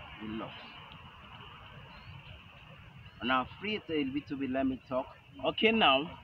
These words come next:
I am going to take the action now. When I allow him to take the lock for real, I'll take the action. by holding my breath.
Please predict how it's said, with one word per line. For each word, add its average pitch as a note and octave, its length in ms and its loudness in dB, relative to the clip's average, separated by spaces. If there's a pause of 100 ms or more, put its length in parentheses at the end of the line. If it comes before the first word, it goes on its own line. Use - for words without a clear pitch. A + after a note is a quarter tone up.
(800)
I F3 140 12
am G#3 160 10
going A#3 200 10
to A3 120 0
take A3+ 260 10
the G3 120 -2
action G3 440 6
now. D3 220 6 (760)
When C3+ 160 6
I C#3+ 140 8
allow G3 220 10
him A3 160 6
to F#3 120 -4 (100)
take F#3 180 0
the E3 80 0
lock F3 360 2
for B2+ 120 0
real, C3 260 2 (500)
I'll C3+ 280 6
take E3 140 2 (120)
the C#3 140 -2
action. B2+ 320 2 (840)
by C#3+ 300 10
holding E3 400 2
my F3 140 8
breath. E3+ 260 4